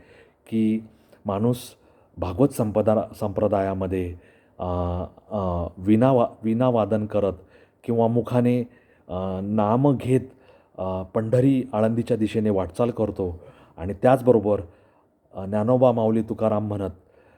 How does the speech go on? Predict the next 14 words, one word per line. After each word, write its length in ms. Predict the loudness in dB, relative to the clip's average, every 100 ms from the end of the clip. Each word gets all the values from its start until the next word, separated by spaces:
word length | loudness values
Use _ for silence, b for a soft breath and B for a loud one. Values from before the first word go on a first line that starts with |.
| _ -6
शेतामध्ये 560 | 0 2 2 2 0 -4 -8
नांगरसुद्धा 720 | -2 0 4 4 2 2 2
चालवतो 640 | 2 0 -2 -2 -8 -10 b b b b -10
आणि 420 | -4 -2 -4 -6 -14 b b b _ _ 2
जेव्हा 220 | 4 6
गरज 260 | 4 4 2
पडेल 440 | 0 0 0 0
तेव्हा, 360 | -2 -2 -6 -8 -16 b b b _
अ, 480 | -8 -6 -6 -6 -8
शत्रूविरुद्ध 960 | -6 -8 2 4 4 4 2 2 4 2
काळ 320 | 2 0 2
बनून 280 | 4 2 2
उभा 240 | 2 2
राहतो. 460 | 2 0 -2 -4 -6